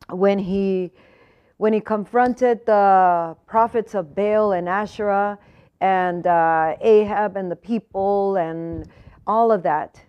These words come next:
I'm going to use that as a story or the foundation for what God is speaking to us this day.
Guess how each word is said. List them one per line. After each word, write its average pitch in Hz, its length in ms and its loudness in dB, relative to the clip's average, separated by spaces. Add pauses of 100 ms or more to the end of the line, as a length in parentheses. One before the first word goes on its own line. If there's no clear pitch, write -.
(320)
I'm 180 80 -10
going 247 260 0
to 262 140 -8
use 226 320 -4
that 220 240 0
as 190 260 0
a 180 300 -4
story 214 760 -2
or 190 240 -2
the 175 120 0
foundation 202 720 0
for 190 160 -2
what 175 260 0
God 196 240 2
is 196 80 -2
speaking 202 440 -10
to 190 140 -8
us 170 220 -6
this 165 220 -10
day. 147 360 -4